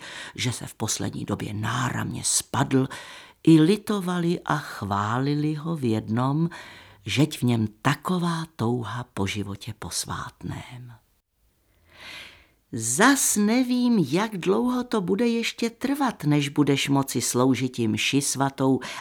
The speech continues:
a všecky obřady vykonávati, ač si mi to teprve onehdy opakoval,“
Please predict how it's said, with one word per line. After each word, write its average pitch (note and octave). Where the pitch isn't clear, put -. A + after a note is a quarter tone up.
a B2+
všecky -
obřady C3+
vykonávati, B2
ač -
si -
mi A#2+
to G#2
teprve A2+
onehdy B2
opakoval,“ B2+